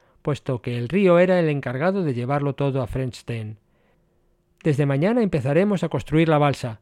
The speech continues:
dijo Gordon. «Sí», añadió Baxter, «y para no tener que lanzarla luego al agua, propongo que la construyamos en la superficie del río».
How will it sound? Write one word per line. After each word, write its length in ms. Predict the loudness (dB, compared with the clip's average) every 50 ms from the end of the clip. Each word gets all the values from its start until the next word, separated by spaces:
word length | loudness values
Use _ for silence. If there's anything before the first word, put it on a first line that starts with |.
| _ _ _
dijo 260 | -4 -2 0 0 0
Gordon. 420 | 2 2 0 0 -4 -8 -10 -14 _ _ _ _ _
«Sí», 360 | _ -4 0 0 0 0 -4 _ _ _ _
añadió 380 | -4 -2 0 2 2 2 2 2
Baxter, 440 | 0 -2 -4 -8 -10 -10 -10 -10 _ _ _ _ _ _ _ _ _
«y 100 | -4 -2
para 240 | 0 2 0 2 2
no 120 | 0 0
tener 280 | 0 2 2 2 0 0
que 80 | -2 -2
lanzarla 420 | -2 -2 0 0 2 2 4 4
luego 220 | 4 4 4 4
al 80 | 2 4
agua, 400 | 2 2 2 0 -2 -2 -4 _ _ _
propongo 500 | -4 -4 0 2 2 2 4 2 0 0
que 100 | 0 -2
la 100 | -2 -2
construyamos 640 | -2 -6 -4 -4 0 2 2 2 4 2 0 0
en 80 | -2 -4
la 60 | -2
superficie 560 | -4 -6 -6 -6 -6 -2 -2 -2 0 0 0
del 160 | 0 0 0
río». 340 | 0 -2 -2 -2 -4 -8